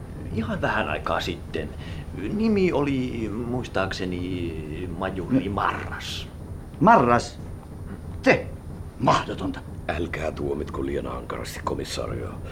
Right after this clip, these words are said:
Speaker 3: Se on verenperintöä. Suomalainen ei tunne olevansa matkalla, ellei hän saa hiukan riehua ja herättää huomiota.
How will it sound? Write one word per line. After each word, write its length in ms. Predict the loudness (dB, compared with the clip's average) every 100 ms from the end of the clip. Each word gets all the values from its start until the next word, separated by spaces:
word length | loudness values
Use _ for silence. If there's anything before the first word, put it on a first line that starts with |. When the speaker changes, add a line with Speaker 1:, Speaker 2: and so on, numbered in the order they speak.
| -10 -8
Speaker 3:
Se 180 | 2 6
on 180 | 6 8
verenperintöä. 1120 | 6 6 4 4 4 4 -2 -4 -4 -4 -4
Suomalainen 760 | -4 4 8 8 10 10 10 10
ei 140 | 10
tunne 320 | 8 6 8
olevansa 480 | 8 8 6 4 4
matkalla, 640 | 4 6 4 4 4 8 8
ellei 260 | 8 6
hän 180 | 6 2
saa 220 | 4 4
hiukan 380 | 6 2 4 2
riehua 540 | 6 8 8 8 8
ja 120 | 8 8
herättää 540 | 6 4 4 2 4
huomiota. 540 | 4 4 2 -4 -4